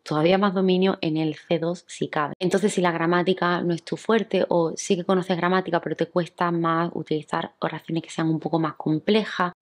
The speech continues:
menos comunes o más formales, te recomiendo que pongas el foco aquí antes de prepararte para el examen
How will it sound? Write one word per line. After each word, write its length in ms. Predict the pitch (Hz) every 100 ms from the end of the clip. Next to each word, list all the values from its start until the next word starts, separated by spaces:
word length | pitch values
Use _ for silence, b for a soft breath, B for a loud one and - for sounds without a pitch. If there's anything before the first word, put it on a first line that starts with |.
| -
menos 260 | 190 180 175
comunes 600 | - 175 226 208 190 175
o 320 | 170 156 160
más 200 | 190 185
formales, 560 | - 156 165 208 190 185 _
te 100 | 220
recomiendo 460 | 214 220 196 190 190
que 120 | 185
pongas 320 | 185 185 180
el 100 | 170
foco 480 | - 180 - 190 -
aquí 400 | - 190 - 180 B B B
antes 320 | 185 180 185
de 60 | 175
prepararte 580 | 170 170 160 165 185 185
para 240 | 180 156
el 60 | 151
examen 480 | - 170 190 233